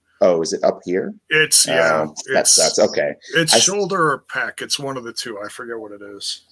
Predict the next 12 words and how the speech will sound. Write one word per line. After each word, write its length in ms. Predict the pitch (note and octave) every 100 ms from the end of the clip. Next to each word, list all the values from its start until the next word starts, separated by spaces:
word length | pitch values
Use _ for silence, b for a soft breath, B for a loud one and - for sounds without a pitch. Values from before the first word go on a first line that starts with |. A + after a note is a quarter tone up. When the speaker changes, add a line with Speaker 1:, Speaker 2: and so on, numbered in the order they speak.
| -
Speaker 1:
Okay. 300 | A2+ - D#2+ E2+
Regardless 540 | A#2 D#3+ F3 F#3 -
of 80 | B2
Trent's 360 | - G#2+ G2+ G2+
return 440 | F#2 - F#2 F2
or 100 | E2
not, 360 | E2 D#2 D#2+ D#2
or 60 |
status, 480 | - - D#2+ D#2 D2+ -
I 60 |
s-, 260 | D#2 - -
I, 140 | E2+